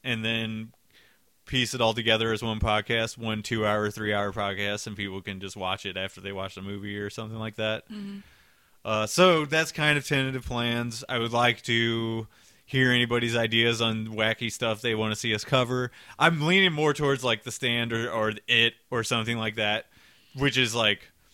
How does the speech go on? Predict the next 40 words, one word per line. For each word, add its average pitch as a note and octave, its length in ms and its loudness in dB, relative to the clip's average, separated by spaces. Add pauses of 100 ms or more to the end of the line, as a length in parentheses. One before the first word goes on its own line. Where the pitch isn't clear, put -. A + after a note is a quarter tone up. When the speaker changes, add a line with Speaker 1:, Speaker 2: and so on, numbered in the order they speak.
(380)
Speaker 2:
I A3+ 120 6
have D4 200 4
original G#3+ 420 0
It F3+ 200 -2
here. D3+ 300 -8 (540)
Speaker 1:
Sweet. G#2 480 0 (880)
I G#2+ 60 -4
was A#2 120 -4
gonna A2+ 180 0
say A2 180 0
I G#2+ 60 2
was G#2+ 100 -4
gonna G#2+ 160 -6
have G#2 120 -6
to G2+ 60 -14
buy G2+ 240 -2
it F#2 80 -4
if F#2 120 -10
you G#2 60 -10
didn't. A#2 420 -4
Speaker 2:
No, D#3 240 4
no, C#3+ 240 -4
we, D#3+ 140 -4 (180)
we F3+ 80 -2
have D#3+ 180 -2
the E3 80 -8
original. F3+ 480 -8
Speaker 1:
<laughs> - 40 -20
But, D3+ 200 -4
uh, C#3 280 -2 (560)
<coughs> A2+ 40 -10
yeah, C#3 260 -2
I'm D3+ 280 2
leaning F3+ 240 6
more D3+ 200 4
towards D3+ 220 0
the A#2+ 100 -4
wacky A#2 380 4
side. D3 380 2
Speaker 2:
Mm-hmm. G#3 400 0